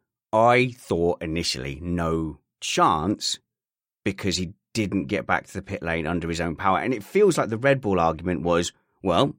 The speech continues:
so what? The, all the other cars went up on trolleys, had loads of work done on it. What does it matter if we towed Perez's car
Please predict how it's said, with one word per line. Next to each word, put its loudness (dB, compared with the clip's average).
so 0
what? 2
The, 4
all 0
the -2
other 2
cars -2
went -2
up -6
on -8
trolleys, 0
had -6
loads -4
of -12
work 2
done -2
on -2
it. -4
What -4
does -6
it -2
matter 0
if -6
we -6
towed 0
Perez's 0
car 0